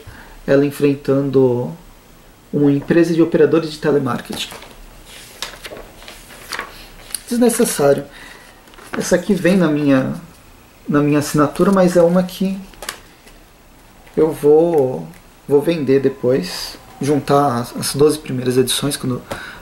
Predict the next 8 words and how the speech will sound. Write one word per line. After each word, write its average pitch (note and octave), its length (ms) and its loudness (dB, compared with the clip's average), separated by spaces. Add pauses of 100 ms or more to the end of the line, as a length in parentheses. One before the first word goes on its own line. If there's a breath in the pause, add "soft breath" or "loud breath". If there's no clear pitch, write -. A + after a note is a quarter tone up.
acabar B2+ 440 0
a C3+ 60 4
assinatura C3 500 -2
que C3 120 -8
eu, B2+ 160 -2 (300)
que - 100 -4
eu D3 40 -2
faço, C#3+ 520 0